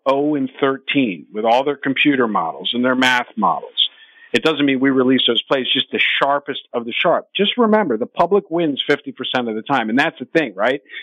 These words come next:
The, the moral of this story is that what do you think is gonna happen week two? The, the, the, the, the public side basically went thirteen and oh. Is,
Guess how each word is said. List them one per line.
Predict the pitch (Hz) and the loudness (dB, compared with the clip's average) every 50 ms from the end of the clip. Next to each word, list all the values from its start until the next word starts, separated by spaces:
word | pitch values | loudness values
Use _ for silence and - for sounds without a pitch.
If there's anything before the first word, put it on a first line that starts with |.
| - - - _ _ - | -18 -20 -20 _ _ -4
The, | 135 | -4
the | 135 135 139 143 147 151 | -2 -2 0 0 0 0
moral | 156 180 196 196 185 175 | 2 2 2 2 2 2
of | 165 147 | 0 -2
this | 143 147 135 | -2 -2 0
story | - - - 180 180 185 170 151 139 | 0 0 2 2 2 4 4 2 0
is | 127 - | 2 2
that | 135 127 123 123 123 _ _ _ _ _ _ _ _ _ _ _ _ _ _ - | 0 0 0 0 -4 _ _ _ _ _ _ _ _ _ _ _ _ _ _ 4
what | 135 156 | 4 4
do | 196 185 | 4 4
you | 165 | -2
think | 147 156 131 | -6 -10 -12
is | - - | -6 -4
gonna | 160 151 147 143 | -2 -2 0 -2
happen | 143 139 - 139 131 | -2 -2 -2 0 2
week | 131 135 131 120 - | 2 2 2 0 -2
two? | - 170 170 - 170 - _ _ _ _ _ _ _ _ _ _ _ _ _ - | 0 0 2 2 0 -4 _ _ _ _ _ _ _ _ _ _ _ _ _ -6
The, | 123 135 135 123 104 95 | -2 -2 -2 -2 -4 -4
the, | 127 131 131 117 110 123 | -2 -2 -2 -2 -4 -2
the, | 123 117 107 - - - _ - | -2 -2 -2 -4 -8 -12 _ -4
the, | 127 117 98 - - - - - - | -4 -4 -2 -2 -4 -4 -4 -2 -2
the | 127 | -4
public | - - - - 175 247 262 302 226 - - - | -4 -2 -2 0 0 2 2 2 0 0 -2 -4
side | - 156 127 - 117 120 | -2 0 0 0 0 0
basically | 110 131 127 127 127 - 139 | 0 0 0 0 0 0 0
went | 131 127 131 123 117 - | 0 0 0 -2 -2 -4
thirteen | - 131 127 110 - 123 117 107 | -4 -4 -4 -4 -4 -2 -2 0
and | 107 127 | 0 0
oh. | 143 139 - - _ _ _ _ _ _ _ _ _ _ _ _ _ _ _ _ _ _ _ | 0 0 -2 -6 _ _ _ _ _ _ _ _ _ _ _ _ _ _ _ _ _ _ _
Is, | - 113 | 0 0